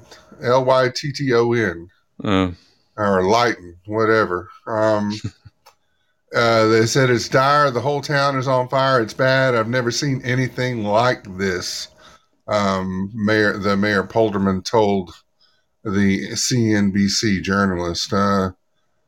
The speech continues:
Speaker 1: and actually, the images of the fire could actually be seen on the weather radar. It was so bad.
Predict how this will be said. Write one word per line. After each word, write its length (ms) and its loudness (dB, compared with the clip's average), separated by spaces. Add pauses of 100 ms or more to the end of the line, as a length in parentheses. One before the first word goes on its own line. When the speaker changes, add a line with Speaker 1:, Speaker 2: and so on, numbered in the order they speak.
(240)
Speaker 1:
and 120 2
actually, 560 4
the 200 4
images 400 0
of 80 -2
the 40 -12
fire 300 2
could 160 -2
actually 320 -2
be 100 -4
seen 280 -2
on 160 0
the 60 0
weather 280 0
radar. 540 -2 (240)
It 80 -4
was 160 -2
so 200 -6
bad. 360 -6